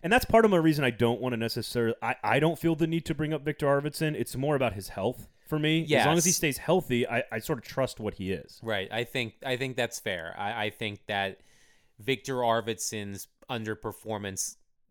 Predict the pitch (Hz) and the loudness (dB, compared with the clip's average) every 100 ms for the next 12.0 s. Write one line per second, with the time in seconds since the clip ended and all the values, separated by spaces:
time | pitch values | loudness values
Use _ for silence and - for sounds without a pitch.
0 | - _ 117 107 98 - - 104 90 98 | -20 _ -4 -2 -2 -4 -6 -6 -6 -6
1 | 92 104 - 110 85 92 _ _ _ 107 | -8 -10 -8 -8 -8 -14 _ _ _ -10
2 | 107 110 104 101 104 - 120 104 95 101 | -2 -2 -2 -6 -8 -12 -12 -10 -8 -10
3 | 95 101 104 - - 110 92 - 95 - | -6 -4 -4 -4 -6 -2 -2 -2 -6 -6
4 | - 85 82 78 - - - - - - | -8 -10 -10 -12 -16 -20 -20 -20 -20 -20
5 | _ _ - 90 85 85 85 82 85 _ | _ _ -8 -4 -2 -4 -8 -14 -18 _
6 | - 107 127 113 113 113 101 135 123 - | -20 -4 2 2 2 0 -4 -4 -4 -4
7 | 120 - 208 123 117 120 107 110 113 123 | -4 2 2 2 -2 -2 0 0 -2 -6
8 | - 113 117 127 117 - 113 107 98 110 | -6 -2 0 0 -2 -6 -6 -6 -8 -12
9 | - 127 117 110 85 107 104 98 _ _ | -8 -4 -2 -4 -6 -8 -8 -10 _ _
10 | _ - 147 131 131 120 107 127 123 117 | _ -4 -4 -2 -2 -2 -2 -2 0 -2
11 | 113 120 110 107 - 131 120 113 107 | -4 -6 -4 -2 0 0 -2 -2 -4